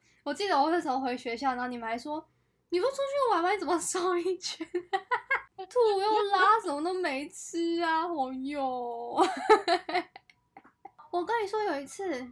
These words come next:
我在美国的时候，也是，也是得流感，我在跟他们一起做那种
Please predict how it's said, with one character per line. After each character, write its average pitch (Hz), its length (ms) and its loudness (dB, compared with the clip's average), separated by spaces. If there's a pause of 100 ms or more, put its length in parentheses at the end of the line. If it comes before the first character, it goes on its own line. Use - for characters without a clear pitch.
(120)
我 285 140 -4
在 339 80 4
美 285 220 0
国 247 220 -6
的 247 60 -8
时 247 140 -14
候， 247 380 -6
也 247 180 -10
是， 262 440 -10
也 254 200 -2
是 311 100 -4
得 247 200 -4
流 233 200 -4
感， 247 360 -12
我 262 120 -4
在 320 140 0
跟 330 180 -2
他 320 80 0
们 311 100 -4
一 262 80 -6
起 - 60 -16
做 277 200 -6
那 277 120 -6
种 240 240 -8